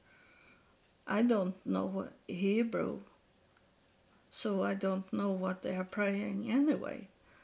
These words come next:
But suddenly they always go down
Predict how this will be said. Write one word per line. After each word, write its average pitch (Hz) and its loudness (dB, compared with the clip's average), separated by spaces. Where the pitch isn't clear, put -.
But 202 0
suddenly 262 4
they 220 0
always 240 0
go 202 -2
down 233 0